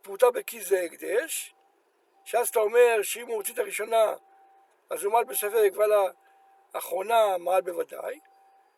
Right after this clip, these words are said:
לבין אם הוא אומר, פרוטה מן הכיס זה הקדש, שבזה רבי עקיבא מודה שהוא מוציא והולך עד שהוא הוציא את כל הכיס, כן, ולא מעל בפרוטה האחרונה.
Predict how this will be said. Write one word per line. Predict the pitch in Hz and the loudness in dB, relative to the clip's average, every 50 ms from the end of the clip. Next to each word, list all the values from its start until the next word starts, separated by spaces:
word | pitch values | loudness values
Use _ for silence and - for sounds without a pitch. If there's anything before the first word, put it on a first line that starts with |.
| _ _ _ _ _ _ | _ _ _ _ _ _
לבין | - 175 165 - - 370 427 392 | -6 -2 6 8 8 8 8 4
אם | 370 320 | -4 0
הוא | 508 480 | 2 2
אומר, | - 247 285 311 - - | 2 2 0 0 -2 -4
פרוטה | 494 403 - - 294 330 320 | -14 -10 -2 4 6 8 8
מן | 311 403 494 523 480 | 6 4 -4 -2 -4
הכיס | - - - 196 - | -4 -4 -6 -10 -8
זה | - 240 220 | -4 -2 -2
הקדש, | 208 185 175 170 202 247 311 - - - - - _ _ _ _ _ _ _ _ | -2 -2 -2 2 2 2 2 2 -8 -10 -12 -18 _ _ _ _ _ _ _ _
שבזה | - - 392 370 190 - - 523 262 | -10 -8 -6 -4 0 8 10 10 10
רבי | 262 262 | 12 10
עקיבא | 262 - - 285 403 539 | 8 8 6 6 8 8
מודה | 523 539 - - 359 466 453 415 381 349 | 8 8 6 2 2 2 2 2 -2 -2
שהוא | - - 247 277 | -4 -6 -8 -6
מוציא | - - - - 320 294 | -6 -6 -6 -6 -6 4
והולך | 571 539 285 320 311 - 269 | 8 8 10 10 8 2 0
עד | 254 | -4
שהוא | - 254 | -8 -10
הוציא | 247 254 247 | -12 -12 -10
את | - | -2
כל | - 233 208 | 0 0 0
הכיס, | 190 - - 165 - - - _ _ _ _ _ _ _ _ _ _ _ _ _ _ | 0 -4 -12 -16 -16 -16 -18 _ _ _ _ _ _ _ _ _ _ _ _ _ _
כן, | - 202 202 | -12 -8 -2
ולא | 185 196 233 233 | 2 2 2 6
מעל | 247 247 240 226 220 220 | 6 6 6 6 4 2
בפרוטה | 202 180 190 - - 185 - 185 | 2 2 -2 -2 -4 -4 -2 -2
האחרונה. | 170 - - 165 143 135 | -2 -2 -6 -12 -12 -14